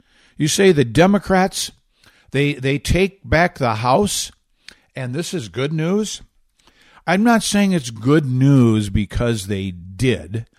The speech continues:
I'm saying it's good news because notwithstanding all of the media lies, you'd think we were living in a dictatorship because the media is run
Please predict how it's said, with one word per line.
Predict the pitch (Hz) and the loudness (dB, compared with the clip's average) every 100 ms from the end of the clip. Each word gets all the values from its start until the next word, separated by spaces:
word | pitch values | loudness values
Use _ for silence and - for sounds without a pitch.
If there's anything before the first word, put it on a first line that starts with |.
| _ _ - | _ _ -14
I'm | - 147 233 | -6 -2 -2
saying | 190 151 131 127 | -2 0 0 2
it's | 113 101 | 0 -2
good | 98 139 143 | 4 4 6
news | 127 185 156 110 110 107 120 _ _ _ _ | 6 8 8 6 2 -2 -10 _ _ _ _
because | - 123 123 107 120 | -6 -4 -4 -4 -4
notwithstanding | 127 151 214 240 240 196 - 220 214 143 98 76 - _ _ _ _ _ _ _ _ _ _ _ | 0 2 2 0 -2 -4 -4 -2 -2 -4 -6 -12 -20 _ _ _ _ _ _ _ _ _ _ _
all | 170 175 214 233 | 8 10 10 6
of | 220 147 | 4 0
the | 131 123 | 2 0
media | 123 131 180 202 185 | 0 0 0 2 2
lies, | 156 151 120 87 71 - - - _ _ _ | 2 2 0 -2 -8 -8 -8 -8 _ _ _
you'd | 151 170 | -2 0
think | - 233 | 2 0
we | 196 180 | 4 6
were | 170 143 | 6 4
living | 131 151 170 110 92 - _ _ | 2 2 2 -2 -6 -16 _ _
in | 156 | -4
a | 123 | -4
dictatorship | 104 120 - 131 117 104 - 101 82 | -2 -4 0 0 0 -2 -4 -6 -4
because | 110 123 117 | -4 -2 -4
the | |
media | 135 196 202 123 | -2 0 0 0
is | 101 | -2
run | 104 151 160 | 0 0 0